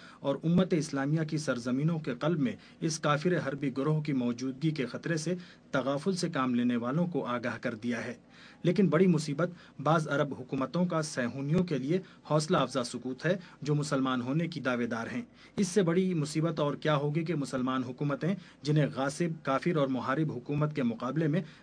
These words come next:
غزہ کے مظلوم عوام کی حمایت کرنی چاہیے تھی، ایسا طرز عمل اپنائیں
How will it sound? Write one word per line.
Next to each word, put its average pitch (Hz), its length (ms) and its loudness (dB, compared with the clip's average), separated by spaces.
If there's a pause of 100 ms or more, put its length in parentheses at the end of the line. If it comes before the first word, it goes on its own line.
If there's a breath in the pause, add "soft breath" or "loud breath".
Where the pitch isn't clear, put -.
غزہ 147 380 2
کے 185 80 2
مظلوم 139 400 0
عوام 143 300 0
کی 139 180 -4
حمایت 123 280 -4
کرنی 117 220 -2
چاہیے 135 380 -2
تھی، 185 180 -2 (340 loud breath)
ایسا 175 320 2
طرز 135 300 0
عمل 123 200 0
اپنائیں 127 380 -2